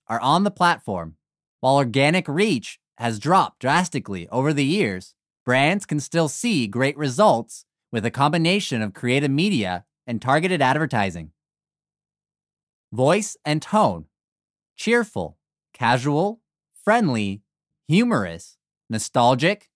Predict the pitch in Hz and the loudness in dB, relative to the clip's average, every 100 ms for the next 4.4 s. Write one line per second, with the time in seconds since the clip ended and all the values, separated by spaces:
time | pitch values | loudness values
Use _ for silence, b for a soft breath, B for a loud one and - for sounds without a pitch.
0 | _ 165 170 - 208 208 95 82 _ _ | _ -4 -4 0 0 0 -8 -12 _ _
1 | _ _ _ _ _ _ _ _ _ _ | _ _ _ _ _ _ _ _ _ _
2 | _ _ - 196 208 107 82 - _ _ | _ _ 0 2 2 -4 -8 -14 _ _
3 | _ _ _ _ _ _ _ - 127 123 | _ _ _ _ _ _ _ -4 0 2
4 | 135 151 220 | 2 2 -2